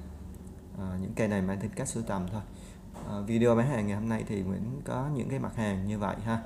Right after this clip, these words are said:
À, cũng thật là có lỗi với các anh chị vì, à,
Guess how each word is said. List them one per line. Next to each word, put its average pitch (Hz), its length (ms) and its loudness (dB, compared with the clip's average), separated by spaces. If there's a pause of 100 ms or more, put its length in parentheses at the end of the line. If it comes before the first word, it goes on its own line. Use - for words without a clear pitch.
(640)
À, 104 80 -2 (100)
cũng - 260 -2 (1900)
thật 110 140 -2
là 104 80 6
có 127 140 8
lỗi 120 180 8
với 135 120 4
các 135 120 4
anh 127 140 4
chị 110 140 2
vì, 98 340 2
à, 92 300 0